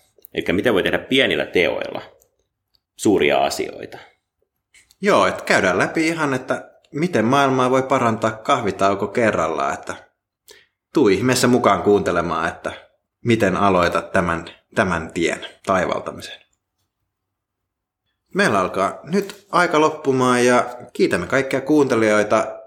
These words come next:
Speaker 2: ja ottakaa ihmeessä Koodihuone-ilmiön seurantaa. Ja Tommi, oliko sulla vielä jotain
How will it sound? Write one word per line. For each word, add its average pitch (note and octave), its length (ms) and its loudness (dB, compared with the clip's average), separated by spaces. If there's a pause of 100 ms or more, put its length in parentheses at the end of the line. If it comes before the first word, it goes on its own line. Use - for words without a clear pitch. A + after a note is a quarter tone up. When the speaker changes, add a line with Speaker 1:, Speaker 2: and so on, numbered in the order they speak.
Speaker 2:
ja D3+ 180 -2 (160)
ottakaa F3+ 560 0
ihmeessä C#3 760 -4 (500)
Koodihuone-ilmiön F#2 1040 0
seurantaa. G#2 920 2
Ja D3 140 -4 (220)
Tommi, C#3 280 2
oliko C#3+ 180 2
sulla B2 280 2
vielä F2 200 0
jotain F2 300 -2